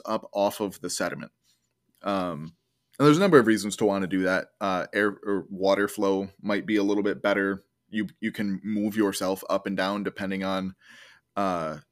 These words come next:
you know, water conditions, predator conditions, things like that. And that actually comes through a little hole, basically at the back of the top half. Um, and that, again, that varies from group to group. Some groups have a hole, some groups don't.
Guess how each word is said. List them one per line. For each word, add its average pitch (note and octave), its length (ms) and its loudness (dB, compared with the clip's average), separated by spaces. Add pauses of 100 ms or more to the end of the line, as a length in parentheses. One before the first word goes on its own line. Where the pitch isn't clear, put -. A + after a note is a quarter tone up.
(220)
you A2 80 -2
know, G2+ 100 4
water F#2 340 2
conditions, F#2+ 560 -4
predator F2 340 -2
conditions, E2+ 480 -8
things E2+ 200 -12
like - 160 -8
that. - 180 -10 (2250)
And G2+ 460 2
that B2+ 240 2
actually C3+ 380 4
comes A#2 400 -2
through E3 340 2
a C3+ 40 4
little D3+ 240 6
hole, A#2 600 0
basically A#2+ 840 0 (380)
at A2 180 2
the G2+ 120 0
back G#2+ 540 2
of G#2+ 220 -2
the G2+ 100 0
top F#2 380 -4
half. - 440 -10 (580)
Um, F2 540 -4 (600)
and B2+ 80 0
that, B2 100 4
again, A2 220 2
that G#2 160 4
varies G2+ 240 4
from G#2 120 -4
group F#2+ 180 -4
to - 80 -14
group. F#2 180 -2
Some A2 180 -2
groups G2+ 200 0
have G#2 140 0
a F#2 80 0
hole, F#2 400 -2
some G2 240 -4
groups E2+ 240 -8
don't. - 200 -10